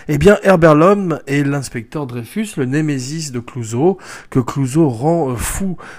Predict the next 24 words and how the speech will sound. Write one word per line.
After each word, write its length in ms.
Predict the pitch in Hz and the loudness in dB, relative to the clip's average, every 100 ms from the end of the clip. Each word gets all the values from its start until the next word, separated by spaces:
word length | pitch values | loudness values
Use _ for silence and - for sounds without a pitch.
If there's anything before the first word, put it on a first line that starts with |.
| - | -6
de 80 | 135 | -4
plus 260 | 120 202 165 | -2 -2 -2
en 80 | |
plus 240 | 127 165 151 | -4 -6 -6
à 60 | |
travers 260 | - 135 131 | -6 -4 -2
les 140 | 117 | -4
films. 420 | 92 - 247 208 123 - - - | 0 2 2 2 -4 -6 -10 -6
Il 180 | - 175 | 0 2
n'y 80 | 208 | 4
a 140 | 220 - | 2 0
aucune 500 | 277 220 - 269 226 | -2 -2 0 0 0
continuité 640 | 190 180 - 160 151 151 170 | -4 -6 -6 -4 -4 -4 -8
entre 240 | 143 123 | -6 -8
les 140 | 110 | -8
films. 400 | 101 180 220 202 - - - _ | -10 -8 -8 -8 -12 -18 -20 _
On 100 | 135 | -6
voit 240 | 131 156 165 | -4 -2 -2
que 120 | 143 | -6
d'un 220 | 123 147 | -4 -4
film 280 | 147 170 135 | -4 -4 -4
à 80 | 123 | -2
l'autre, 380 | 143 165 - 135 | 0 -2 -4 -4
euh, 180 | 120 | -4